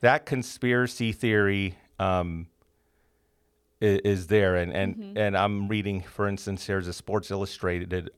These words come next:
Speaker 1: article.
Speaker 2: I think we're looking at the same thing.
Speaker 1: Yeah,
Speaker 2: <laughs>
Speaker 1: and it, and it's actually debunking the Michael Jordan conspiracy, but they, they do mention in this that, um, Jordan, uh, before he announced,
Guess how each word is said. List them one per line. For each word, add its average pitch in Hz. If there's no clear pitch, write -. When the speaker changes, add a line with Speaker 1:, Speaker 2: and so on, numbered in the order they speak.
Speaker 1:
article. 87
Speaker 2:
I 208
think 220
we're 214
looking 196
at 185
the 185
same 175
thing. 220
Speaker 1:
Yeah, 101
Speaker 2:
<laughs> -
Speaker 1:
and 110
it, 104
and 113
it's 117
actually 123
debunking 98
the 92
Michael 95
Jordan 87
conspiracy, 95
but 85
they, 98
they 95
do 135
mention 110
in 87
this 80
that, 85
um, 82
Jordan, 101
uh, 85
before 95
he 98
announced, 90